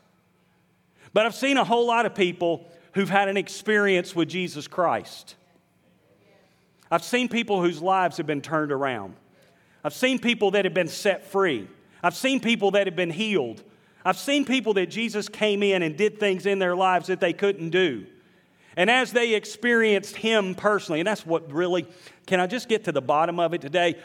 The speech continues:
We gotta introduce people to Jesus Christ. And once they meet him,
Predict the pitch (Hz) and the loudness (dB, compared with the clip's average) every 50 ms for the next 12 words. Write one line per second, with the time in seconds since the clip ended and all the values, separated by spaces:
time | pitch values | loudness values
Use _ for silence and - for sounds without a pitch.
0 | - - 202 254 233 214 170 165 165 165 165 160 151 156 151 156 - 180 170 165 | -12 -6 -2 0 2 2 2 2 0 0 -2 -2 -2 -4 -4 -2 -2 -2 0 0
1 | 165 151 139 135 127 175 165 151 - 160 127 - - 165 156 151 139 127 - - | -2 -2 -4 -4 -4 -6 -6 -6 -6 -8 -10 -4 0 2 4 4 4 2 0 -2
2 | 151 151 180 220 226 - 190 196 214 190 160 160 180 196 202 175 139 170 196 196 | -2 -2 0 -2 -2 -2 0 0 2 2 2 0 0 -2 -2 -2 -2 2 4 4
3 | 185 180 | 4 2